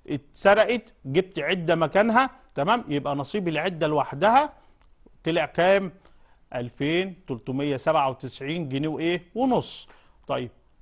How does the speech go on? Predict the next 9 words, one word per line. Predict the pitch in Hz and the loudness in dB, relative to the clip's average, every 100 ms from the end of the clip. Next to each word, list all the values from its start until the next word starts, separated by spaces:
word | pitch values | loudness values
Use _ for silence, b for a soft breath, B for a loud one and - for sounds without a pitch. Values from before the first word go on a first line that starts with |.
| _ | _
هنقول | - 170 - 277 | 0 0 2 2
له | 214 202 | 2 2
إجمالي | 208 160 180 202 202 233 240 - - | 0 -2 0 2 2 0 -4 -10 -18
ثمن | - 233 254 214 165 151 _ _ _ - | 0 2 2 0 -2 -8 _ _ _ -8
الخطوات | 127 - 143 147 160 208 | -8 -8 -6 0 2 2
السابقة | 185 - 175 180 220 269 - | -2 -2 0 0 4 2 2
اللي | 135 147 | -2 -2
هي | 170 | 0
المصنعية | 160 143 - 139 165 226 | 0 -2 -2 -2 0 2